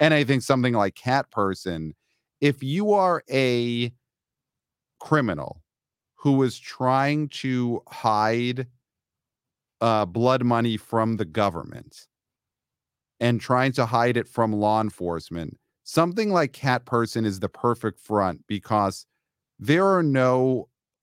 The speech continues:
law enforcement officers who are gonna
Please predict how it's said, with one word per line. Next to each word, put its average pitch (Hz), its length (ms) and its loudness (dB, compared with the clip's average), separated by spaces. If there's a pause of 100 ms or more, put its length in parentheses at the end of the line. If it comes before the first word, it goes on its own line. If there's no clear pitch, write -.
law 117 280 2
enforcement 113 600 -2
officers 98 640 -4 (100)
who 123 140 -2
are 117 120 2
gonna 110 280 0